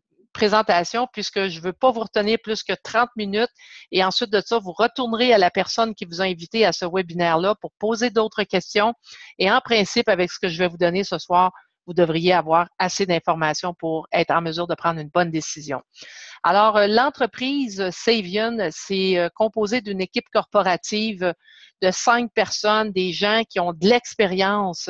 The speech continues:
dans le type de, d'entreprise qu'on a actuellement entre les mains. Et c'est des gens qui, ensemble, réunis, regroupent plus d'une centaine d'années d'expérience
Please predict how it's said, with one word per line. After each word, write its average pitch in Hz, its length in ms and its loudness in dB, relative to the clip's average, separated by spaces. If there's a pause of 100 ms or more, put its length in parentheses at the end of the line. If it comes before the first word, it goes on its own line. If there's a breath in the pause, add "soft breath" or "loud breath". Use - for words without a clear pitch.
dans 170 140 2
le 165 160 -2
type 202 300 -2
de, 165 260 0
d'entreprise 180 560 -2
qu'on 165 340 -6
a 190 300 2
actuellement 180 480 -2
entre 180 220 -2
les 156 160 0
mains. 156 220 0 (500 loud breath)
Et 214 100 2
c'est 220 180 2
des 196 220 2
gens 208 340 2
qui, - 280 -8
ensemble, 233 840 2
réunis, 208 720 0 (340 soft breath)
regroupent 196 460 0
plus 254 120 -8
d'une 202 200 2
centaine 240 680 2
d'années 202 320 2
d'expérience 185 800 -2